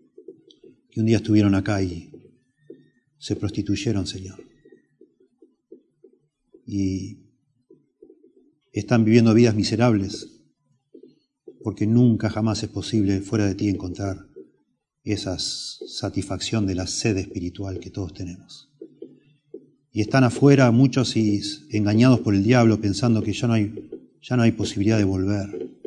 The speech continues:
Algunos ni ganas de volver porque están endurecidos, pero a otros quizás han tenido el pensamiento de algún día regresar, pero les ha engañado el diablo pensando que ya no es posible. Por favor, Señor,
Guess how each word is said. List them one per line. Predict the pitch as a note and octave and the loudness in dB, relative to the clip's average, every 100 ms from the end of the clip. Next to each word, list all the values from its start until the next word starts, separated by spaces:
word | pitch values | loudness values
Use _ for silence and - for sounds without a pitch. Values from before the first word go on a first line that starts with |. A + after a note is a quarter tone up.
| - - - - - - | -8 -8 -10 -10 -10 -6
Algunos | G#2 A#2+ E3+ C3+ | 0 6 6 8
ni | B2 | 8
ganas | D3+ B2+ G#2 | 6 6 4
de | |
volver | G2+ G#2 B2 B2+ F#2+ - _ | 2 4 6 4 2 -10 _
porque | G2 G2+ | -10 -4
están | A#2+ | -2
endurecidos, | A2 G2+ G2 F#2+ B2+ A2 G2+ | -2 0 -2 0 0 0 0
pero | G#2+ | 2
a | A#2+ | 4
otros | C3+ B2 | 4 0
quizás | - G#2 C3+ B2 - _ _ _ _ | -2 -2 0 -2 -6 _ _ _ _
han | - B2 | -4 -2
tenido | A#2+ B2 B2+ | 2 4 6
el | A#2 | 4
pensamiento | G#2+ G2+ G#2+ G#2 B2 A2+ G#2 | 2 0 -2 0 2 2 0
de | |
algún | G2+ G#2+ | -2 0
día | A2+ | 2
regresar, | G2+ G2 F#2+ - A#2+ A#2+ - _ _ _ _ _ _ _ _ _ _ | 2 0 -4 -4 -6 -6 -12 _ _ _ _ _ _ _ _ _ _
pero | G2+ G2+ G2+ | -4 -2 -2
les | G2 - | -4 -2
ha | A2+ | -2
engañado | G#2 A2+ G#2+ | 0 0 0
el | F#2+ | 2
diablo | A#2 A2 G2+ F#2+ | 4 4 2 -2
pensando | F#2+ - A2+ G2+ | -6 -4 -4 -4
que | F#2+ F#2+ F2+ | -6 -8 -6
ya | A2 | -6
no | G#2 | -4
es | F#2+ | -6
posible. | - - G2+ - - _ _ _ _ _ _ _ _ | -10 -8 -8 -10 -20 _ _ _ _ _ _ _ _
Por | C#3 | -12
favor, | - B2 G#2 | -2 0 0
Señor, | - G2 F#2+ | -2 -6 -8